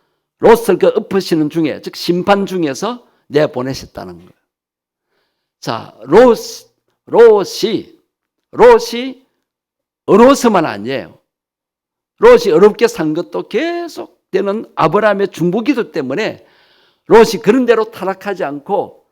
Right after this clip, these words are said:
예? 구별된 모습을 보이며 살았습니다. 그런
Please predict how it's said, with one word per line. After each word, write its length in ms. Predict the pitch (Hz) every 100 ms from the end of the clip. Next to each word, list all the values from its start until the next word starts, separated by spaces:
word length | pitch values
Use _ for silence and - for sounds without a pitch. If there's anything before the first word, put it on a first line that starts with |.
| _ _ _
예? 140 | 175 262 _ _ _ -
구별된 440 | 208 185 - 147
모습을 640 | 165 190 175 143 160 285
보이며 540 | - 143 175 202 117 95 _ _
살았습니다. 720 | _ - 139 113 - 73 - _ _ _ _ _ _ _ _ _ _ _
그런 460 | - 254 277 277 -